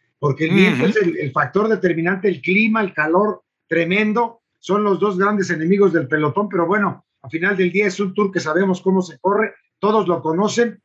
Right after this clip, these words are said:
Speaker 1: mucho mejor ese clima que cualquier otro ahorita, creo yo, en el mundo para competir, y bueno, pues ya los ciclistas lo que quieren es que arranque un Tour que, como decías bien, Iñaki, tiene de todo, está muy bien diseñado,
Speaker 2: Ujú.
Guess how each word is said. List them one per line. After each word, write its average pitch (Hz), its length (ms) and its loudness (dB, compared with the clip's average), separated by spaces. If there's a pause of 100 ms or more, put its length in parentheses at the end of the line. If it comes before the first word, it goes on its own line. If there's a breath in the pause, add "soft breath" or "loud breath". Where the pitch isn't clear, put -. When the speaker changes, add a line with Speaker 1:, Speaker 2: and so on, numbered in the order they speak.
(400)
Speaker 1:
mucho 226 340 0
mejor 185 280 0
ese 185 200 -2
clima 208 280 -2
que 170 120 -2
cualquier 151 320 0
otro 190 220 -2
ahorita, 175 300 0
creo 170 200 0
yo, 170 80 2
en 165 80 -4
el 139 140 -10
mundo 180 460 0 (260 soft breath)
para 135 220 0
competir, 147 640 -2 (320 loud breath)
y 160 160 -4
bueno, 190 320 0
pues 143 180 -4
ya 180 280 0
los 160 240 0
ciclistas 180 440 -2
lo 165 80 0
que 131 140 -6
quieren 185 260 0
es 185 120 -2
que 165 100 -2
arranque 190 560 -2 (180)
un 190 180 2
Tour 226 220 -2
que, 190 140 0
como 165 220 0
decías 190 420 0
bien, 220 240 2
Iñaki, 208 360 -2
tiene 208 280 0
de 180 100 2
todo, 214 520 0 (220)
está 147 220 -4
muy 214 140 0
bien 214 180 2
diseñado, 202 680 2
Speaker 2:
Ujú. - 100 -18